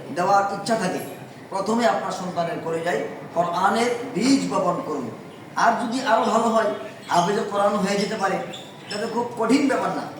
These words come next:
এটা আল্লাহ তাআলার পক্ষ থেকে একটা দয়া, আল্লাহর পক্ষ থেকে একটা, আহ, আলাদা ভালোবাসা। বাবা মার দোয়া, ওস্তাদের দোয়া থাকলে সে দেখা যায় একটা বাচ্চা দশ বছর, বারো বছর, সর্বোচ্চ পনেরো বছরের ভিতরে হিফজ কমপ্লিট করে ফেলে।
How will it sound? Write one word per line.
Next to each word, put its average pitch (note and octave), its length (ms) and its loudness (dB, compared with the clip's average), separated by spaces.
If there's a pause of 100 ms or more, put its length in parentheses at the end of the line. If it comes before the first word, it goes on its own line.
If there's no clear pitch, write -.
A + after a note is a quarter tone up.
(200)
এটা A#3 120 6
আল্লাহ A#3 220 8
তাআলার A#3+ 280 4
পক্ষ A3+ 260 -2
থেকে A3+ 140 -2
একটা G#3+ 200 -2
দয়া, G3+ 340 2
আল্লাহর - 440 0
পক্ষ F3+ 220 -6
থেকে F#3 120 -4
একটা, F3+ 200 2
আহ, - 1000 -2
আলাদা F3+ 240 2
ভালোবাসা। F#3 600 4 (380)
বাবা F3+ 180 4
মার F#3+ 260 2
দোয়া, F#3+ 160 4
ওস্তাদের F#3+ 400 -2
দোয়া F#3+ 200 2
থাকলে G3 280 -2 (420)
সে G3+ 120 -8
দেখা F#3+ 260 0
যায় G3+ 120 0
একটা G3 160 -2
বাচ্চা G3 240 -2
দশ F#3 200 0
বছর, F#3 320 0
বারো F3+ 260 4
বছর, C#4 220 0 (540)
সর্বোচ্চ B3 380 -2
পনেরো A#3 320 2
বছরের G#3+ 220 0
ভিতরে A3+ 240 2 (360)
হিফজ F3+ 240 0
কমপ্লিট A3+ 420 -2
করে B3+ 140 2
ফেলে। F#3 220 0